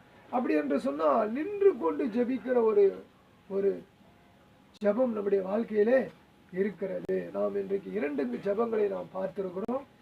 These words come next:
முதலாவது, பிதாவின் சித்தத்தின்படி முழங்கால் படியிட்டு ஜெபிக்கிறது. இரண்டாவது, கர்த்தராகிய இயேசு கிறிஸ்துவினுடைய பிதாவை நோக்கி முழங்கால் படியிட்டு ஜெபிக்கிறது.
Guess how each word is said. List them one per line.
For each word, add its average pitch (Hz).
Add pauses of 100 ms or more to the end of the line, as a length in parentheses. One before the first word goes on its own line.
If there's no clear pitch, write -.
(200)
முதலாவது, 269 (160)
பிதாவின் 254
சித்தத்தின்படி 214
முழங்கால் 117 (140)
படியிட்டு 190
ஜெபிக்கிறது. 185 (440)
இரண்டாவது, 320
கர்த்தராகிய 147
இயேசு 254
கிறிஸ்துவினுடைய 214 (100)
பிதாவை 254
நோக்கி 226
முழங்கால் 208
படியிட்டு 190
ஜெபிக்கிறது. 190